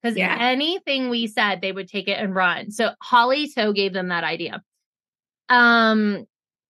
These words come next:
Speaker 1: and so Abby's getting any <laughs> bright ideas like replacing all the girls. No, Holly, you gave the producers the bright idea. So you're in trouble. So this is funny. Um, I, I actually was cracking up at this.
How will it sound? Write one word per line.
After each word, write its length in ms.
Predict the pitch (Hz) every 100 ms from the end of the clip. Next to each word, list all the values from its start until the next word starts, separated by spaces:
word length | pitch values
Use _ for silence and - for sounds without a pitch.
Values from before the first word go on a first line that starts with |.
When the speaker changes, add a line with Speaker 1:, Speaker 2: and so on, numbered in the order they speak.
| _ _ _ _ _ _ _ _ _
Speaker 1:
and 200 | 262 247
so 680 | - 262 240 233 226 226 226
Abby's 380 | 220 220 254 226
getting 240 | 247 233
any 180 | 233 233
<laughs> 0 |
bright 240 | 214 247
ideas 400 | 233 233 220 214
like 160 | 208 196
replacing 440 | 214 208 202 214
all 100 | 196
the 80 | 190
girls. 200 | 190 190
No, 140 | 233 220
Holly, 340 | 190 175 165
you 180 | 196 208
gave 180 | 208 190
the 80 |
producers 600 | 190 196 170 156 - 160
the 80 | -
bright 220 | 165 160
idea. 440 | 160 - - - 190 -
So 80 | 170
you're 200 | 170 175
in 100 | 185
trouble. 340 | 160 - - _ _ _ _ _ _
So 500 | - 277 254 247 - _ _ _
this 380 | 214 226 370 392
is 180 | 349
funny. 480 | - 208 190 - - -
Um, 640 | 220 208 196 190 190 190 - _ _ _ _ _ _ _ _ _
I, 200 | 226 240
I 100 | 220
actually 340 | 226 220 220 214
was 100 | 180
cracking 320 | - 170 170
up 120 | 160
at 100 | 170
this. 240 | - -